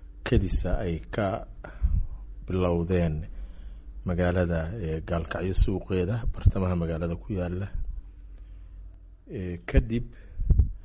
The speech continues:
eh, isla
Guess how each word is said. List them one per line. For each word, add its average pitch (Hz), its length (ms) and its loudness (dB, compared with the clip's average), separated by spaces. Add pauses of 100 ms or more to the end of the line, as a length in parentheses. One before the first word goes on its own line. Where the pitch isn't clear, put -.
(440)
eh, 87 960 -2
isla 98 720 0